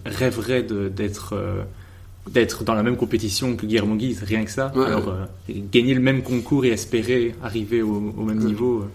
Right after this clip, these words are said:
Speaker 1: je leur souhaite, mais
Speaker 2: Et d'ailleurs, on va, euh, alors c'est pas encore, euh, validé par tout le monde, mais, euh, cet été, on, on va faire un Experience of Comedy Legends avec tous les demi-finalistes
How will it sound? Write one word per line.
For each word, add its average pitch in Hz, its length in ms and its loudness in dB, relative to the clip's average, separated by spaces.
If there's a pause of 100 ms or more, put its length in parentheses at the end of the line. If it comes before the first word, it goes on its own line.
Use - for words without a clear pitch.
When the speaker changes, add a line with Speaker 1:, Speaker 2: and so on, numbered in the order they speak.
(280)
Speaker 1:
je - 100 -4
leur 107 140 2
souhaite, - 420 -6
mais 101 120 -10 (920)
Speaker 2:
Et 135 60 6
d'ailleurs, 117 340 6
on 110 100 0
va, 120 320 6
euh, 117 240 0 (1000)
alors 107 160 -6
c'est 107 120 -4
pas 120 80 0
encore, 113 320 0
euh, 107 340 -2 (760)
validé 117 500 4
par 113 160 -2
tout 127 80 -4
le 110 80 0
monde, 135 260 2
mais, 123 240 4
euh, 104 200 0 (460)
cet - 200 -2
été, 117 260 6
on, 120 280 0 (120)
on 104 60 0
va 107 120 0
faire 110 220 0
un 107 160 2
Experience 120 380 0
of 101 80 -6
Comedy 113 320 0
Legends 113 600 0 (380)
avec 104 240 -6 (140)
tous 131 160 2
les 110 500 0
demi-finalistes 113 960 -2